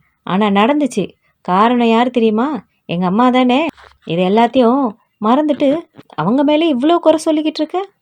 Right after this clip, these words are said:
அவனோட இந்த கோபத்துல அவ கருகி போனா.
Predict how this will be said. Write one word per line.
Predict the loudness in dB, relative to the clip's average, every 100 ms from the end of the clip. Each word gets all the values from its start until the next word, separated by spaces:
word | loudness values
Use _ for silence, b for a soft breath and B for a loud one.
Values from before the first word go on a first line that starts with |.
| _ _ _ -10
அவனோட | -4 0 0
இந்த | 0 0 0
கோபத்துல | -2 0 -2 -2 -4 -4 -10 _ _
அவ | -4 0 0 -4 _
கருகி | -4 0 0 0
போனா. | 0 0 0 -4